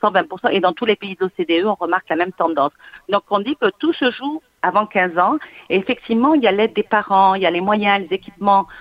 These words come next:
Est-ce que tout le monde a accès au, on voit bien qu'avec la covid, il y en a beaucoup qui n'ont pas de, de, qui n'ont pas d'équipement, qui n'ont pas de connexion. Et puis quand on sort à une heure de Montréal,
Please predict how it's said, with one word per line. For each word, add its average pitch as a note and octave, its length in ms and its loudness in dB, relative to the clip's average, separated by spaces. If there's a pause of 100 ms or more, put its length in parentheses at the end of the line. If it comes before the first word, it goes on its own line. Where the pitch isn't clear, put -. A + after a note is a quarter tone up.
(180)
Est-ce - 200 -2
que C4 240 2
tout - 160 -10
le G3+ 80 -4
monde A3+ 260 2
a F3 120 2
accès - 260 -8
au, - 20 -12 (140)
on - 100 -2
voit F#3+ 160 0
bien A3+ 160 -4
qu'avec - 300 -12
la E3 80 -4
covid, F3+ 420 -14
il E3 80 -12
y E3+ 40 -8
en D#3+ 40 -2
a - 20 0
beaucoup F3+ 280 -14
qui F3+ 160 -18
n'ont D#3 120 -4
pas F#3 120 -2
de, D3+ 200 -8 (460)
de, D#3 320 2
qui - 100 -12
n'ont D#3 100 -2
pas G3 120 0
d'équipement, F3+ 680 0
qui - 120 -10
n'ont E3+ 100 2
pas F#3 120 0
de - 80 -12
connexion. F3+ 420 0
Et - 40 0
puis - 180 -10
quand - 180 -8
on G3 120 0
sort A#3 200 0
à F3+ 100 4
une G3+ 140 -2
heure G#3+ 100 2
de F#3+ 100 -2
Montréal, E3+ 520 -2